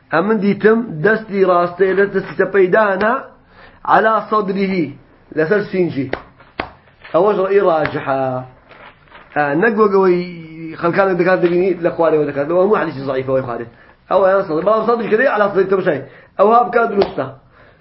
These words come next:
أو هاي كرب دلسته. أو أشكر دلسته. إيش يشتغلني؟ أو أني بريء وبيت.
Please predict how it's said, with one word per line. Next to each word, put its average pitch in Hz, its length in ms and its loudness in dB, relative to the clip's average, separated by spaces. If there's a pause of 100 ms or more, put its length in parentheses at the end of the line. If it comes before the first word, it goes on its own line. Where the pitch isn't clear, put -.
(120)
أو 180 180 6
هاي 214 100 4
كرب 214 240 -4
دلسته. 180 420 -4 (380)
أو 214 120 6
أشكر 202 280 -2
دلسته. 147 360 -12 (220)
إيش 202 140 -8
يشتغلني؟ 123 360 -12 (600)
أو 208 140 2
أني 254 140 -2
بريء 175 240 4
وبيت. 147 180 -8